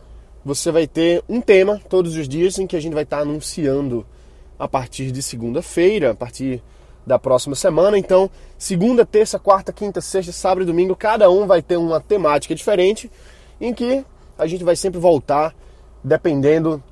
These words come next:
das novas informações referentes àquele tema, pra trazer pra você em primeira mão notícias e também comentários, entrevistas e o que for relevante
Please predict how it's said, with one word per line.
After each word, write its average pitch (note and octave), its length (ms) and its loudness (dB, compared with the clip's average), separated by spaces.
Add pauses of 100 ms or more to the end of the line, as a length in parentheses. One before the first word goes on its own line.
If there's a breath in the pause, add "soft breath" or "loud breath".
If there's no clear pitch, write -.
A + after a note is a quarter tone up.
(160)
das C#3+ 260 -2
novas F#3+ 640 4
informações D#3+ 720 0
referentes D3 460 -2
àquele C3+ 240 -4
tema, C#3+ 420 -2 (380 soft breath)
pra E3+ 160 6
trazer D#3+ 260 -2
pra E3+ 100 -6
você D#3 440 -2
em A#3+ 180 4
primeira E3+ 340 2
mão C#3 240 2
notícias G#3 600 -2
e G#3 80 -6
também G#3+ 400 2 (380 soft breath)
comentários, G#3+ 920 2 (120)
entrevistas F#3 800 -2 (280 soft breath)
e A#3+ 120 -2
o C4 40 -2
que A#3+ 120 -8
for G3 260 2
relevante F3 1120 4